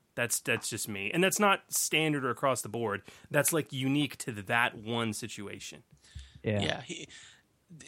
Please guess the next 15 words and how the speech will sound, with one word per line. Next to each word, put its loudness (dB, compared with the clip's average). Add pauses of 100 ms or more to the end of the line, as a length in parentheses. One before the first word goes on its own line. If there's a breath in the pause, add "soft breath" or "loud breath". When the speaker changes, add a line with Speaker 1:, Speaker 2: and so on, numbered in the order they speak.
(140)
Speaker 3:
the 4
indistinguishable 6
Speaker 1:
<clears throat> 0
Speaker 3:
talent 4
is, 2 (100)
is 4 (220)
folks 6
recognizing 4
you. -4 (520 loud breath)
Uh, 0
if 2
someone 8 (120)
already 8
knows 6
you, 2